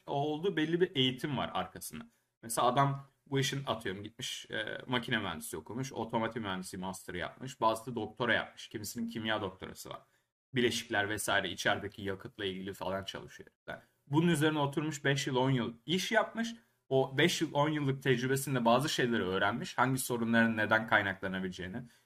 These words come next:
neyi, hangi sorunun çözümünün ne olabileceğini vesairesini öğrenmiş. Bütün bunların yanı sıra sabah altı buçukta, yedide adam ofise geliyor, ekranı açıyor ve testleri değerlendiriyor mesela. Bunun karşılığında bir para alıyor. Ben gördüğümde adamın satmak için getirdiği bir bilgi var ortada.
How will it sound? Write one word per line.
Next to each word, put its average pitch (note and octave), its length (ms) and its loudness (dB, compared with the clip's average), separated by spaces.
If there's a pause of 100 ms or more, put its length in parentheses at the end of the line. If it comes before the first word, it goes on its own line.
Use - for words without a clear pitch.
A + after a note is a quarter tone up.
(120)
neyi, C3 280 6
hangi C3+ 300 4
sorunun A#2 460 2
çözümünün A#2 520 2
ne A#2 80 6
olabileceğini G2+ 540 0
vesairesini C#3 520 0
öğrenmiş. G3 420 -2 (420)
Bütün A3 300 -2
bunların D3+ 280 2
yanı G#3 220 0
sıra A3 240 -2
sabah G#3 260 2
altı D3+ 220 4
buçukta, F3+ 260 -2
yedide C#3+ 300 4
adam A#2 260 2
ofise A2+ 340 -4
geliyor, A#3 420 -2
ekranı F3 400 2
açıyor D3+ 320 -4
ve G3+ 80 -4
testleri E3 440 -2
değerlendiriyor F2+ 600 2
mesela. - 420 -12 (280)
Bunun A#3 180 4
karşılığında F3+ 460 2
bir F3 100 0
para C#3+ 240 2
alıyor. F#2 220 -4 (420)
Ben G#3+ 200 4
gördüğümde G#3 680 2
adamın D3 480 0 (600)
satmak E3 360 2
için B2+ 240 -4
getirdiği G#2+ 440 0
bir G2+ 180 -6
bilgi D3+ 260 -2
var A#3 100 2
ortada. A3 600 -2